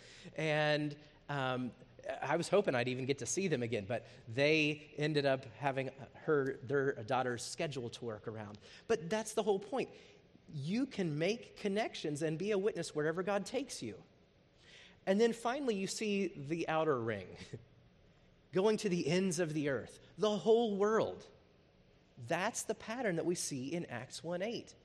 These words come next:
And the further you get from your center, the more geographic boundaries you cross, but also the more cultural boundaries you cross.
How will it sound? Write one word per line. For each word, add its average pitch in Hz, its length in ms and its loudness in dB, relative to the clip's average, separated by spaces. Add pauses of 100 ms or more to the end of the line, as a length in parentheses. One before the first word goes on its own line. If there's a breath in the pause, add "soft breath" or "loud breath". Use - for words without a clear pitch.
(480 loud breath)
And 226 120 6
the 226 60 4
further 320 300 4
you 277 220 4
get 220 240 4
from 196 240 2
your 170 420 4
center, 131 720 -2 (300 loud breath)
the 190 180 6
more 214 420 2
geographic 202 840 0
boundaries 226 420 0
you 240 100 -4
cross, 254 300 -2
but 208 120 -2
also 233 300 0
the 196 80 2
more 190 200 0
cultural 190 720 0
boundaries 107 460 -2
you 107 100 -8
cross. - 520 -6